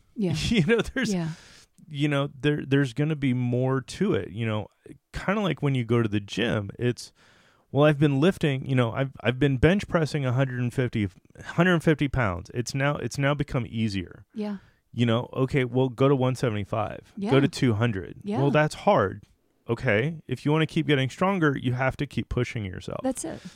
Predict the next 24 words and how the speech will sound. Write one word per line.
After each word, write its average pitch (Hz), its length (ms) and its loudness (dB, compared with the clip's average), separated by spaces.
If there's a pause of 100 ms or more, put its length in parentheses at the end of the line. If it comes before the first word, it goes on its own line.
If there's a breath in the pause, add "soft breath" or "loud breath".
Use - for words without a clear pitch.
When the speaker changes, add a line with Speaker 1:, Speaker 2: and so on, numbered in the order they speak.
(140)
Speaker 2:
You 135 140 4
know, 131 120 6
if, 139 280 -4 (540 soft breath)
if 131 180 -4
you 147 140 0
wanna, 165 440 0 (1120)
I, 139 280 2
I 143 180 4
joke 139 320 4
with 139 200 0
you 139 300 4
that 110 180 -4
you're, 143 360 2
you 135 280 2
like 139 240 0
to 127 100 -10
run 127 300 2
because 110 360 -2
you're 117 100 0
crazy. 113 440 -2 (600 loud breath)
And, - 360 2 (460)
Speaker 1:
<laughs> - 460 -6
Speaker 2:
you 147 160 0
know, 143 160 2